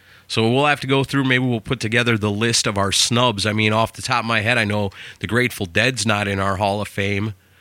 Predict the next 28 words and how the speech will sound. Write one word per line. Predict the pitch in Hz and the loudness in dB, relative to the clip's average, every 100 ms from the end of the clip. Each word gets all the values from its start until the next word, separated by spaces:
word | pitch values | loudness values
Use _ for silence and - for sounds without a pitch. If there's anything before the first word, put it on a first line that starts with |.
| _ - | _ -2
R | 110 120 | 2 2
E | 113 | 2
M | 120 139 120 | 2 2 2
is | 101 | 2
not | 107 104 | 0 0
in | 104 | 0
our | 101 | -2
Hall | 95 98 98 | 0 0 -2
of | |
Fame. | - 98 95 101 110 98 _ _ _ | -4 -4 -2 -2 -4 -8 _ _ _
Depeche | 101 - 120 107 - | -8 -4 -2 0 2
Mode | 123 135 131 | 2 2 2
is | 113 | 2
not | 117 117 | 2 2
in | 117 | 0
our | 107 104 | 0 0
Hall | 104 104 | 0 -2
of | 107 | -2
Fame. | 113 113 | 0 0
U | 110 123 | 2 0
two | 127 - 165 170 | 0 0 0 2
is | 143 | 0
not | 131 127 | 0 0
in | 120 | 0
our | 120 113 | 0 2
Hall | 113 110 | 0 0
of | 110 | -4
Fame. | 113 104 107 | -4 -2 -2